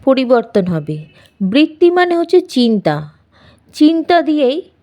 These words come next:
মানে বৃত্তি মানে দৃষ্টিভঙ্গি, মানে চিন্তা দিয়েই বিশ্ব পরিবর্তন হবে। আর বুদ্ধি দিয়ে সব সময় আমাদের সবাইকে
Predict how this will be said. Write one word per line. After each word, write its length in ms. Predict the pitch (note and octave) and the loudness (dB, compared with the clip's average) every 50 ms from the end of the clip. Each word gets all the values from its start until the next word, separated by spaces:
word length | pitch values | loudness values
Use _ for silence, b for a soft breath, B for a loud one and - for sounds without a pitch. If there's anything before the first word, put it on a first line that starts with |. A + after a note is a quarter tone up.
| _ _ _ _ _ _ _ _ - - G3 F#3+ - - - _ | _ _ _ _ _ _ _ _ -16 -14 -14 -14 -14 -18 -12 _
মানে 200 | - G3+ G#3 A3 A3 G3+ G3 F#3+ | -2 2 2 2 2 2 0 -2
বৃত্তি 360 | G#3+ C4 C#4+ - _ - E4 | -2 -2 -2 -2 _ 0 2
মানে 220 | D#4+ E4+ E4+ F4 F4 | 2 2 2 2 0
দৃষ্টিভঙ্গি, 840 | A#3+ G#3+ C4+ C#4+ - - - D#4 C#4+ B3 B3+ A3 G3 F3+ E3+ F3 E3+ | 2 2 0 0 0 -2 -4 -4 -2 -2 0 0 0 -2 -2 -4 -2
মানে 180 | F3 G3 G3+ G#3+ | -2 -2 -2 -2
চিন্তা 480 | G#3 - - C#4+ C#4+ D4+ D4 - D#4+ D4+ | -2 0 0 2 2 0 0 0 0 0
দিয়েই 300 | C#4+ D4 C4+ A#3 A#3+ C#4+ F4 - | 0 0 -2 -2 -2 -4 -4 -6
বিশ্ব 280 | - G#3 B3 A#3+ - - D#4+ | -6 -4 -4 -4 -2 -2 -2
পরিবর্তন 680 | C4 A3 B3 A#3 G#3+ G#3+ G3+ G#3 G3 G3 - - G3 F#3 | 0 0 0 -2 0 0 0 0 0 0 0 -2 -2 0
হবে। 280 | F#3+ F3+ D#3+ D#3 D3+ D3+ D#3 - B B B B B B B B B B | -2 -4 -4 -4 -6 -8 -10 -12 B B B B B B B B B B
আর 120 | - A3+ A#3 | -2 -2 -2
বুদ্ধি 460 | G#3+ G#3 B3+ D4 D#4 C4+ C4+ - F4 | -2 -2 0 0 0 0 2 2 2
দিয়ে 200 | D4+ F4 F4 F4+ F4 | 4 4 4 2 2
সব 300 | E4+ - - D4 D4 D4 - | -2 -2 -2 -2 -2 -2 -6
সময় 440 | - - F4 F4 D#4+ C4+ B3+ C4+ D4 D#4+ b b b b b b _ - | -6 -4 -2 0 2 0 0 0 -2 -8 b b b b b b _ -4
আমাদের 380 | A3 A3+ A3+ B3 A#3 A#3 C#4+ C4+ - - | -2 0 0 0 0 0 0 -2 -2 -2
সবাইকে 520 | C#4 A#3+ A3 B3 C4 C4+ C4 - - A#3+ | -2 0 2 2 2 0 0 -2 -2 -2